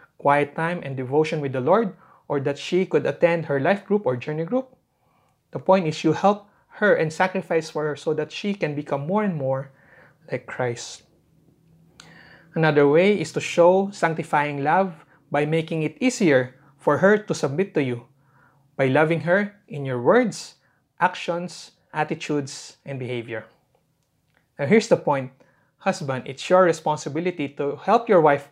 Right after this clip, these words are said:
grow and mature to be more like Christ.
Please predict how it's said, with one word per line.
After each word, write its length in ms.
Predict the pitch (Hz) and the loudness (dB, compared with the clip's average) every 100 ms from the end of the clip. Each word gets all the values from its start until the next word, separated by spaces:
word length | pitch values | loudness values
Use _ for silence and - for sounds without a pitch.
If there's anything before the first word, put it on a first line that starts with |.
| 156 | -4
grow 420 | 175 196 202 202 _ - | 2 4 2 -2 _ -14
and 140 | 147 | -8
mature 500 | 139 - - 196 190 - _ _ | -8 -6 -2 -2 -2 -8 _ _
to 100 | 139 | -2
be 180 | 160 185 | 0 0
more 460 | 139 135 139 - _ _ _ | 2 2 0 -8 _ _ _
like 300 | 156 131 127 | -4 -2 -2
Christ. 600 | - - 123 110 - - | -10 -8 -10 -10 -16 -20